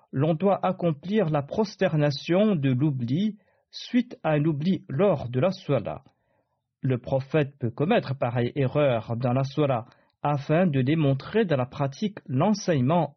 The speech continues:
ayant trait aux prosternations de l'oubli. Le saint prophète Mohammed, paix soit sur lui, avait commis pareille erreur lors de sa Salat et il avait accompli la prosternation de l'oubli. Or,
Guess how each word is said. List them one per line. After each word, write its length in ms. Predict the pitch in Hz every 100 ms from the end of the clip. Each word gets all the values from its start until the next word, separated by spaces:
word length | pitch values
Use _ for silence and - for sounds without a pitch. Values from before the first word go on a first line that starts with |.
| -
ayant 280 | 185 139 120
trait 500 | - - 170 202 -
aux 60 | 127
prosternations 840 | 165 - 139 120 117 - - 208 165
de 160 | 143
l'oubli. 500 | 185 123 92 85 82 - _ _ _ _ _ _ _ _ _ _ _ _ _ -
Le 140 | 170
saint 180 | 139 135
prophète 420 | - 123 - 147
Mohammed, 380 | 120 101 123 139
paix 80 | 107
soit 160 | 117 131
sur 180 | 139
lui, 240 | 131 170 143
avait 280 | 143 127 139
commis 260 | 143 131
pareille 380 | - 135 135 131
erreur 400 | 147 131 156 127
lors 220 | 123 131 117
de 100 | 113
sa 180 | -
Salat 380 | 110 165 170 131 - _ _ -
et 140 | 143 160
il 140 | 156
avait 240 | 135 135 151
accompli 500 | 190 190 131 156 185
la 120 | 143
prosternation 880 | 135 - 135 - 131 127 - 214 220
de 100 | 139
l'oubli. 520 | 131 110 98 95 - _ _ _ -
Or, 280 | 180 214